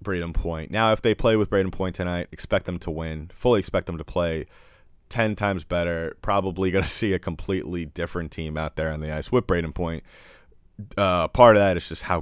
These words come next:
good he is, uh, even if he's not a hundred percent out there. Now,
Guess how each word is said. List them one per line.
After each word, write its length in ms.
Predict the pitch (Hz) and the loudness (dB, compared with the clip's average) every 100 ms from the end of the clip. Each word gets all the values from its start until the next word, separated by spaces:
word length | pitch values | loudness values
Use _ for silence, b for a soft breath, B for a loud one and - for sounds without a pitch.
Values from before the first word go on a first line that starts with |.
| - | -4
good 180 | 82 73 | -8 -6
he 160 | 76 | -6
is, 360 | 78 78 73 - | -6 -6 -10 -10
uh, 380 | - 78 76 69 - _ b b b b | -6 -4 -6 -8 -12 _ b b b b
even 200 | 120 113 | -2 0
if 120 | 104 - | 0 0
he's 220 | 98 85 | -2 -2
not 400 | 90 90 82 - - | -2 -2 -2 -6 -6
a 80 | 85 | -4
hundred 360 | - 92 82 | -2 -4 -6
percent 360 | 78 - 80 78 | -10 -8 -8 -6
out 200 | 76 - | -8 -6
there. 280 | 80 80 - - _ - _ _ _ - | -6 -6 -8 -18 _ -20 _ _ _ -8
Now, 460 | 98 90 85 82 | -4 -2 -2 -6